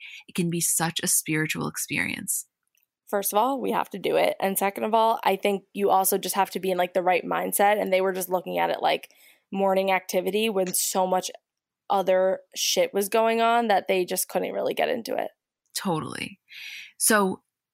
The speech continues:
Speaker 1: obviously Kyle and Lisa go in Erika's room, and this is when we find out about Tom's brother asking the court to put him in a home.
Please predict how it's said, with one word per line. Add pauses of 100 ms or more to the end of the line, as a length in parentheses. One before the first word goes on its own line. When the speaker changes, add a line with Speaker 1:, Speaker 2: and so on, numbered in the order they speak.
(100)
Speaker 1:
obviously
Kyle
and
Lisa
go
in
Erika's
room,
and
this
is
when
we
find
out
about
Tom's
brother
asking
the
court
to
put
him
in
a
home.